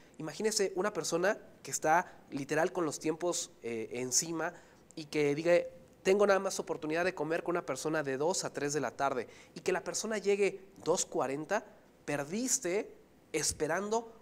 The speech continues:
cuarenta minutos y por consiguiente vas a atrasar toda tu agenda, vas a atrasar todos tus compromisos por culpa de una situación de alguien que llegó tarde, alguien que no fue puntual. Así que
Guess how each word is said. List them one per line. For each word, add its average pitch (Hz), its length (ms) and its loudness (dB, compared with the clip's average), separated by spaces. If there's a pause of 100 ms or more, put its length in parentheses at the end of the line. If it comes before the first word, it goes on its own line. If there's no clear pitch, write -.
cuarenta 165 560 -2
minutos 185 680 0 (340)
y 233 300 0 (100)
por 175 160 2
consiguiente 180 640 0
vas 190 240 0
a 202 40 0
atrasar 185 520 2 (280)
toda 180 440 2
tu 147 140 -2
agenda, 156 520 -2
vas 147 180 2
a 170 40 0
atrasar 156 520 -2
todos 170 380 0
tus 147 160 -10
compromisos 143 680 -4 (320)
por 151 180 0
culpa 190 380 2 (500)
de 143 200 -4
una 165 280 0
situación 143 640 -4 (160)
de 139 180 -2
alguien 147 440 0
que 131 120 -6
llegó 113 280 -8
tarde, 135 440 -2
alguien 139 280 -6
que 131 100 -12
no 143 220 -8 (260)
fue 135 380 -8 (260)
puntual. 110 380 -8
Así 135 200 -2
que - 260 -2